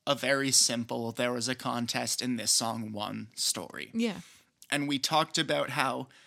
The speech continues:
Speaker 1: you know, it's not a super exciting story, but it's also not a shitty story where
Speaker 2: Yeah.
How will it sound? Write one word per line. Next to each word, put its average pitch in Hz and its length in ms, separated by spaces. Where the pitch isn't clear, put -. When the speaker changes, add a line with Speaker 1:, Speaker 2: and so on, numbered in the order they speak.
Speaker 1:
you 135 120
know, 117 140
it's 131 160
not 139 220
a 135 60
super 139 480
exciting 151 680
story, 123 640
but 151 160
it's 135 180
also 160 400
not 123 440
a 135 100
shitty 127 640
story 113 600
where 131 300
Speaker 2:
Yeah. 285 200